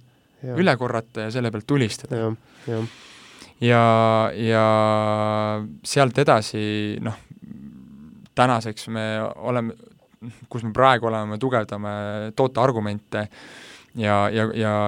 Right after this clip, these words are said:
Speaker 2: ja mis see selline suurem pilt või kasu, mis nüüd selle poole aastaga on juhtunud, ongi see, et, ähm, äh, noh, mida juhid ise välja tõid, et, et selle protsessi võlu on see, et ta kutsub sind vastutama.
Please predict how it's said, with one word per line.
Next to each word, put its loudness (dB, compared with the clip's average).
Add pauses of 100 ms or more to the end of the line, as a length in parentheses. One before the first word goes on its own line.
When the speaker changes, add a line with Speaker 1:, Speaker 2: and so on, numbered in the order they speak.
Speaker 2:
ja -2
mis -2
see -2
selline 0
suurem 4
pilt -4
või -4
kasu, 4
mis -6
nüüd -10
selle -4
poole 4
aastaga -2
on 2
juhtunud, -2
ongi 2
see, 2
et, -4
ähm, 0 (1040)
äh, 0 (140)
noh, -6 (280)
mida 2
juhid 6
ise 4
välja 2
tõid, 0
et, -14 (460)
et -8 (120)
selle 4
protsessi -2
võlu 2
on -2
see, 0
et -10
ta -4
kutsub -4
sind -4
vastutama. -4